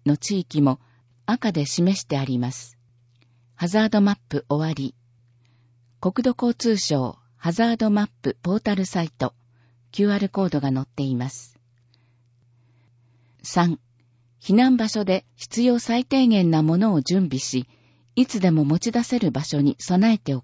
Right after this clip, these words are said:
こう。食料、飲料水、矢印。できれば一週間分備蓄しておきましょう。特に離島は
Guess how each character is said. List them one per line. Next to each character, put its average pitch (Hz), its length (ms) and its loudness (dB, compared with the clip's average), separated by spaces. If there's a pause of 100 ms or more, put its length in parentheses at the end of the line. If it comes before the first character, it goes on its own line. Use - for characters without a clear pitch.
こ 127 260 -6
う。 - 1400 -20
食 262 320 0
料、 160 320 2 (100)
飲 190 220 4
料 185 200 2
水、 151 380 -4 (340)
矢 147 120 -2
印。 147 500 -6 (840)
で 185 140 2
き 226 120 -2
れ 196 120 4
ば 151 200 0 (260)
一 165 100 -4
週 269 240 0
間 240 300 4
分 214 260 2 (180)
備 147 160 -4
蓄 - 240 -2
し - 100 -2
て 180 120 2
お 175 60 0
き - 160 -2
ま 170 100 4
し - 180 -4
ょ 156 220 -4
う。 - 720 -20
特 262 260 0
に 160 160 6
離 147 140 0
島 185 320 2
は 160 200 -2